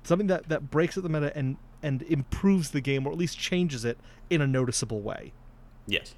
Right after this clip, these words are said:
Speaker 1: Now, is
Speaker 2: Yeah.
Speaker 1: this a paid character or is this a free character?
Speaker 2: Um, it's paid in the sense that you have to pay for all the ex-,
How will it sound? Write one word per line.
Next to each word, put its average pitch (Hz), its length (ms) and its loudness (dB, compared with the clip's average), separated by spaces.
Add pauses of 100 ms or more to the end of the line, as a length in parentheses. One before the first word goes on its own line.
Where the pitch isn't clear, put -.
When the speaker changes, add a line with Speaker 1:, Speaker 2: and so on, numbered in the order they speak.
(720)
Speaker 1:
Now, 175 120 2 (180)
is 180 100 4
Speaker 2:
Yeah. - 80 4
Speaker 1:
this - 100 2
a - 80 0 (220)
paid 233 340 0
character 294 380 -2
or 247 40 -2
is 196 80 -4
this 185 100 -6
a 165 40 -2
free 151 240 -4
character? - 520 -10 (520)
Speaker 2:
Um, 120 460 6
it's 123 160 -2
paid 156 260 8
in 131 80 4
the 117 80 2
sense 113 360 2
that 92 80 -4
you 92 100 2
have 95 140 2
to 87 120 -6
pay 95 260 2
for 85 220 0
all 82 160 2
the 80 140 -4
ex-, - 180 -10